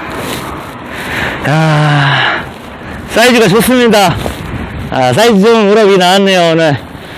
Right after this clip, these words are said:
이거는 좀 이따 다시 한번 보여드리겠습니다. 아, 날씨가 지금 물이 많이 차서 그런 건지,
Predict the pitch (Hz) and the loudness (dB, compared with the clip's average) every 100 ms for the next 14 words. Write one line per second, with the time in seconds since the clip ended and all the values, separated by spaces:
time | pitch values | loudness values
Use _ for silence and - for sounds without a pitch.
0 | - - 139 - 220 196 208 226 247 - | -16 -6 -2 0 2 2 2 2 0 -4
1 | 285 262 220 - 240 233 190 185 151 180 | -8 -6 -6 0 2 4 2 2 4 4
2 | 214 147 180 175 165 156 170 156 160 143 | 2 2 2 2 2 4 4 4 2 2
3 | 143 131 - - - - 135 156 160 151 | 0 -2 -4 -6 -6 -4 -2 0 2 2
4 | 185 269 269 254 262 240 185 - - - | 2 2 4 4 6 4 2 -2 -4 -4
5 | - - - - - 226 254 247 190 165 | -4 -6 -8 -6 0 2 4 4 4 2
6 | 254 269 185 190 220 - 277 269 311 277 | 2 2 4 4 2 2 2 4 4 4
7 | 269 233 202 | 4 4 4